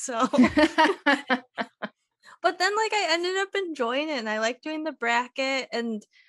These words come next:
Speaker 1: um, I think my favorite to watch now is Miss Universe, because it's just
Speaker 2: Mm-hmm.
Speaker 1: people from all over the world, and then their costume contest is always just amazing what they come up with and come out in, and it's,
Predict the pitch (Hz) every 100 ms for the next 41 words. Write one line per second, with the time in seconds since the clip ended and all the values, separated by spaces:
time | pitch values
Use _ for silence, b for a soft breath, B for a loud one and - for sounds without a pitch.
0 | b b - 208 196 160 - 247 262 262
1 | 359 359 - 180 185 214 240 - _ _
2 | _ _ - 226 202 143 190 - 254 254
3 | 254 240 208 196 202 180 175 190 214 247
4 | 277 262 - 226 226 220 214 147 143 160
5 | _ - 233 220 226 226 - 185 196 208
6 | 220 214 196 185 190 202 202 202 185 185
7 | - _ 185 185 - 151 170 - 247 247
8 | 254 262 262 285 285 285 226 226 180 208
9 | 208 190 190 - 160 - _ 185 180 170
10 | 160 170 131 143 165 165 160 180 196 -
11 | 165 - 180 202 185 196 170 151 - 202
12 | 226 208 160 147 202 - -